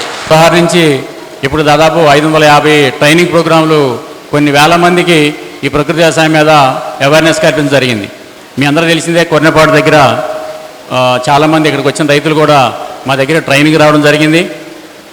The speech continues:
అక్కడ రైతుకి వ్యవ-, వ్యవసాయం, ఈ ప్రకృతి వ్యవసాయం మీద అవగాహన కల్పించడమే కాకుండా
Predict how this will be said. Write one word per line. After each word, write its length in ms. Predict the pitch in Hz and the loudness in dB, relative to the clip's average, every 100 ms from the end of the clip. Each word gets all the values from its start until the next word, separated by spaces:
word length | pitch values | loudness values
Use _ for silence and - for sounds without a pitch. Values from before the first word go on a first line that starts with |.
| - - - - - | -20 -20 -20 -20 -8
అక్కడ 520 | 135 165 151 117 - - - - - - - - | -4 0 0 0 -4 -12 -16 -18 -20 -20 -20 -8
రైతుకి 720 | 131 156 160 170 160 156 131 131 | -4 -2 -2 -2 -2 -4 -4 -4
వ్యవ-, 220 | 127 139 160 - - | -2 -2 -2 -10 -4
వ్యవసాయం, 440 | 135 147 175 165 | -2 0 0 0
ఈ 20 | |
ప్రకృతి 300 | 151 143 156 | -2 -2 -2
వ్యవసాయం 320 | 165 156 170 165 | 0 0 0 2
మీద 180 | 151 156 143 120 123 - - - - 117 | 2 2 2 0 -4 -10 -14 -18 -12 -4
అవగాహన 340 | 135 160 170 | -2 0 0
కల్పించడమే 440 | 165 160 165 156 156 | 0 0 -2 0 2
కాకుండా 680 | 151 143 151 151 131 143 | 2 2 2 2 2 0